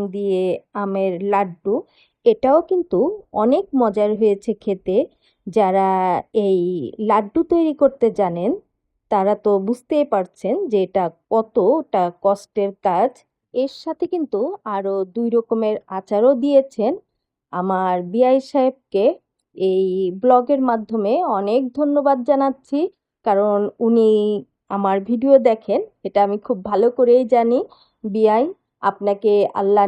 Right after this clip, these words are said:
নেক হায়াত দান করুন এবং সহি সালামতে রাখুন। আপনার আচারও কিন্তু অনেক মজার হয়েছিল। এবার ভিডিও টাইটেল নিয়ে আরেকটু কথা বলি। ওই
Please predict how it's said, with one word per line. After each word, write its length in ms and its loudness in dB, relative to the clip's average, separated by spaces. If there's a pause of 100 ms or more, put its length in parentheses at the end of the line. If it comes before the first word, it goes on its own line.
নেক 240 2
হায়াত 320 2
দান 180 2 (100)
করুন 320 2 (360)
এবং 280 2 (140)
সহি 340 0
সালামতে 600 0
রাখুন। 460 0 (500)
আপনার 500 -4 (120)
আচারও 460 0
কিন্তু 340 0 (260)
অনেক 280 0
মজার 380 0
হয়েছিল। 500 -2 (600)
এবার 360 0 (100)
ভিডিও 320 0 (140)
টাইটেল 440 0
নিয়ে 240 0 (140)
আরেকটু 380 -2
কথা 280 0
বলি। 320 0 (520)
ওই 200 4